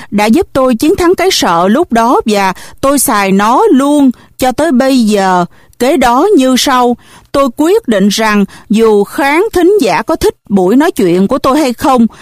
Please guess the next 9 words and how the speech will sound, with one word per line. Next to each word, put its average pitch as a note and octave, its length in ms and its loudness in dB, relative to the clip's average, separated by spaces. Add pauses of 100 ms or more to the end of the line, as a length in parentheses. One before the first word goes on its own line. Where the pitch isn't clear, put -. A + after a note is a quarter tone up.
(180)
điều A3 240 2
đó A3+ 320 0
không C#4 320 0
quan C4+ 340 2
trọng. F#3+ 280 0 (260)
Điều A#3 180 0
quan D#4+ 240 2
trọng A3 200 0
là G#3 180 0